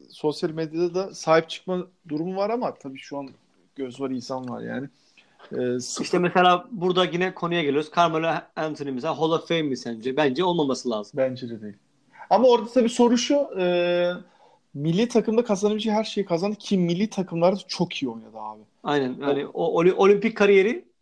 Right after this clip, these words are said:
Speaker 2: e, belki son yirmi yılın en iyi A B D'lisi diyebiliriz. Hani Kevin
Speaker 1: Evet.
Speaker 2: Durant'i belki onun dışında tutabiliriz.
Speaker 1: Yok, Kevin Durant'ın daha iyi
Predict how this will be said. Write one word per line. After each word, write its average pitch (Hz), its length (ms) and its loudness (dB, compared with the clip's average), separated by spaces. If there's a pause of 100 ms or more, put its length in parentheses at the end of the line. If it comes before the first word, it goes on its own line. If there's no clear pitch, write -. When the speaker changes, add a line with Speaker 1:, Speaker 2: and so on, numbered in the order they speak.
(140)
Speaker 2:
e, 151 640 -8
belki 185 260 0
son 196 260 0
yirmi 190 300 0
yılın 202 180 6
en 196 120 2
iyi 196 200 2
A 180 180 2
B 180 120 -4
D'lisi 175 340 -2
diyebiliriz. 170 420 -2
Hani 131 260 -10
Kevin 151 160 4
Speaker 1:
Evet. 139 140 2
Speaker 2:
Durant'i 143 320 -6
belki 135 260 0
onun 131 180 -2
dışında 123 240 -8
tutabiliriz. 120 520 -10 (220)
Speaker 1:
Yok, 170 320 2
Kevin 190 280 2
Durant'ın 185 420 0
daha 160 180 -2
iyi 175 140 -4